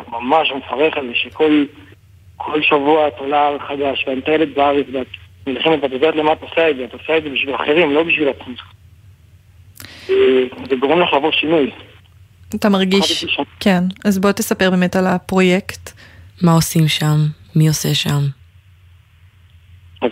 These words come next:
Speaker 1: ככה, המובנים בעצם של הפרויקט, אה, לוחמים לנלחמים, כמו שאפשר לשמוע מה-, מה-, מהשם של ה-,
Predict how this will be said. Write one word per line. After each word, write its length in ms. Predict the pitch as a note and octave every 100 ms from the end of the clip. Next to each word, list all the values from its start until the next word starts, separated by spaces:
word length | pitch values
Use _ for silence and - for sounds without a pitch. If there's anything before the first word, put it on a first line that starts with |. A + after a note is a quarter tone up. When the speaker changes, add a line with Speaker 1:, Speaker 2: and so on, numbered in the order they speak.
| -
Speaker 1:
ככה, 280 | B2+ A#2 G#2 - - -
המובנים 360 | B2 B2 C3 C#3+
בעצם 240 | C#3+ C#3
של 180 | - A#2
הפרויקט, 680 | A2+ A#2+ A#2+ C3+ B2+ - A#2
אה, 120 | A2+ - - _ _ _ - B2+
לוחמים 380 | A2+ B2+ D3
לנלחמים, 640 | D3 C3 B2 B2+ C#3+ E3+ F3 - - _ _ -
כמו 120 | C3
שאפשר 320 | - C3+ -
לשמוע 280 | C3 - C#3
מה-, 360 | C3+ A2+ A2 A#2 C3+
מה-, 400 | A#2+ A2 A2+ A#2
מהשם 460 | B2 A2+ C#3+ C#3
של 160 | B2+ A#2
ה-, 140 | A2+